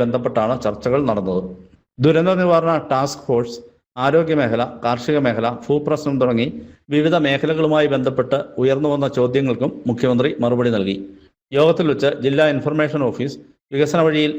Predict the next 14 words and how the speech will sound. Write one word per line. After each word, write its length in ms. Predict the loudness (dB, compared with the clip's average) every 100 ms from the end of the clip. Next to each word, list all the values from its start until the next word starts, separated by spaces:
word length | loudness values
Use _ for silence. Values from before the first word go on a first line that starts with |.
| -2
എൻ്റെ 200 | 0 0
ഇടുക്കി 260 | 0 -2 -4 -4 -14 -4 0
എന്ന 100 | 2
പേരിൽ 160 | 2 0 0
പുറത്തിറക്കിയ 500 | 0 -2 -2 0 -2 -2 -14 -20 -20 _ 0
ജില്ലയുടെ 300 | 4 4 4
വികസന 280 | 0 -2 -2 0
പുരോഗതി 360 | 0 0 2 2
രേഖ 140 | 2 -2 -4 -16 -20 -12
മുഖ്യമന്ത്രി 360 | -2 0 0 0
പിണറായി 340 | 0 2 2 2
വിജയൻ 220 | 2 0 -2 0
മന്ത്രി 260 | 2 2 2
റോഷി 260 | 0 0